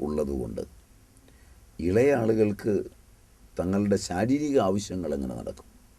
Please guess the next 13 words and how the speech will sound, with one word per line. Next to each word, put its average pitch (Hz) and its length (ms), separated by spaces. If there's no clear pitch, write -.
ബാല്യം 131 360
വിദ്യാഭ്യാസത്തിൻ്റെ 98 840
കാലമാണ്, 57 400
യൗവനം 113 400
വിഷയരതിയുടെ 90 960
കാലമാണ്. 65 400
ആ 131 40
നിലയിൽ 123 300
അവരുടെ 165 460
വിഷയരതിക്ക് 117 880
കേരളത്തിലെ 110 680
സമ്പന്ന 127 580
സവർണ 107 460